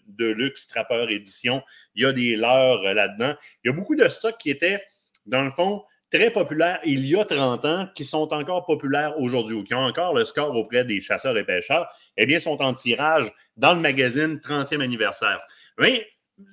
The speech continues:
ça, vous allez le voir quand vous allez l'avoir en main. Moi, je veux vous parler de ce qu'il y a derrière ça. Derrière ça, euh, il y a une équipe. Puis c'est de ces gens-là que je veux parler. C'est ces gens-là que je veux remercier ce soir parce que d'arrache-pied, à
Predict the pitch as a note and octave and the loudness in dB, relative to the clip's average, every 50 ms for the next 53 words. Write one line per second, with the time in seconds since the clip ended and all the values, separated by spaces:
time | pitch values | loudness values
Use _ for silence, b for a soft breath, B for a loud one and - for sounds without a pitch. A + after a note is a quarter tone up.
0 | _ _ G#3 F#3+ - - - - F#4 G4 F#4+ D#4+ G#3 F3+ E3 G3+ A#3+ C4 B3+ F#3+ | _ _ -20 -16 -12 -10 -4 -2 -2 0 0 -2 -2 2 4 4 6 8 6 6
1 | D#3 E3 G#3 A3 G#3 C#3+ C#3 C3 B2+ B2 B2 B2 B2 A#2 A2+ A#2+ A#2 A2+ G#2+ G2 | 6 4 2 2 2 0 -2 0 0 0 2 2 2 2 2 2 0 0 -2 -4
2 | F#2+ F#2+ F2+ - _ G2+ B2+ F#3 G3+ F3+ F3 D#3+ D3 - - A#2+ A2 A#2+ D3+ E3+ | -4 -6 -8 -10 _ -4 -2 -2 0 2 2 0 0 0 2 4 4 4 4 2
3 | D3 A#2+ A2 - - C3+ C#3 C3 B2+ B2 C3 C3 B2 A#2 G#2+ G2 F#2 - - - | 0 0 -2 -2 -2 -2 -2 -2 2 2 2 2 2 2 0 0 -2 -4 -8 -12
4 | - - _ _ _ _ _ _ _ _ _ _ - - - _ - B2+ D3+ F3 | -12 -14 _ _ _ _ _ _ _ _ _ _ -20 -20 -18 _ 4 6 8 8
5 | F#3 E3 D3+ C3+ - - F3 G#3 A3 G#3+ B B B B B B _ - G2+ G2+ | 10 8 8 6 4 0 0 0 0 -2 B B B B B B _ -4 -2 0
6 | G#2 G#2+ A2+ - A2 A2 D3 E3 D#3+ C#3+ A#2+ - A#2+ A2+ - b b b b b | 0 0 0 -2 0 0 2 2 2 0 -2 -4 -6 -10 -10 b b b b b
7 | _ _ - A#2+ B2 C3 C3+ C#3 C3+ C3 - B2+ B2+ B2+ B2 A2+ A2 - - B2 | _ _ -4 -2 0 0 0 0 -2 -4 -4 -4 -4 -4 -4 -4 -6 -4 -4 -4
8 | A2+ A2+ A#2+ A#2+ C#3+ G3+ - D3 A#2+ G2+ A2 G#2+ G2+ - F#2 F2+ F#2 G2 G2 - | -4 -2 -2 -2 -2 -2 -2 -4 -4 -4 -6 -4 -2 -2 -2 -2 -4 -6 -8 -12
9 | F2+ - - G#2+ - A#2 A2 G#2 A2+ A2+ A2 B2 D3 D3 B2 G2+ F2+ F#2+ G#2 G#2+ | -14 -16 -14 -12 -6 -4 -2 -2 -2 -2 -2 -2 -2 -4 -4 -6 -6 -6 -4 -4
10 | G#2 G2+ A2+ A#2+ A#2+ A2+ G#2 - - - B2+ A#2 - G2 F2 - G2 G#2 G#2 F#2 | -2 -2 -2 -2 -2 -2 -4 -6 -8 -10 -10 -8 -8 -10 -10 -6 -4 -4 -4 -4
11 | - F#2+ - - - C#3+ D3+ E3+ F3+ F3 b b b b b _ _ _ F#2+ G2 | -6 -12 -14 -6 -4 -2 -2 -2 -2 -6 b b b b b _ _ _ -2 0
12 | C#3+ F#3+ A3 G#3 G3 D3+ - - - - - A#2 A2+ A#2 C#3 - _ _ _ _ | 2 2 2 2 -2 -2 -4 -8 -12 -12 -8 -6 -6 -6 -6 -8 _ _ _ _
13 | _ _ _ _ - F#2+ F#2 - | _ _ _ _ 0 0 0 0